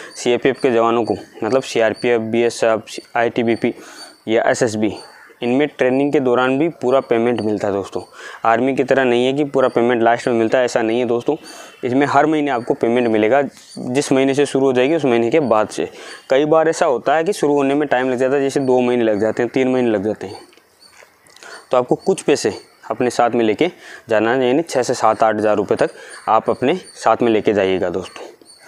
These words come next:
साथ में सामान क्या-क्या लेके जाना है, एक आपका बैग लेना ही है,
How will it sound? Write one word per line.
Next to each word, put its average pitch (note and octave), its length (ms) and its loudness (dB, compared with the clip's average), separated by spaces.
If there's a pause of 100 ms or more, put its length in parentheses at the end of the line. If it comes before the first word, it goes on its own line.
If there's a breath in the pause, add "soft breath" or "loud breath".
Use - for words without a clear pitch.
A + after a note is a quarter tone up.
(220 loud breath)
साथ A#2+ 280 0
में C3+ 140 0
सामान A#2+ 340 2
क्या-क्या B2+ 280 2
लेके A#2+ 200 0
जाना A#2 200 0
है, C3 160 -8 (640 loud breath)
एक A2+ 140 2
आपका A#2+ 260 2
बैग A#2 220 0
लेना A2+ 240 2
ही B2 160 0
है, B2 80 -8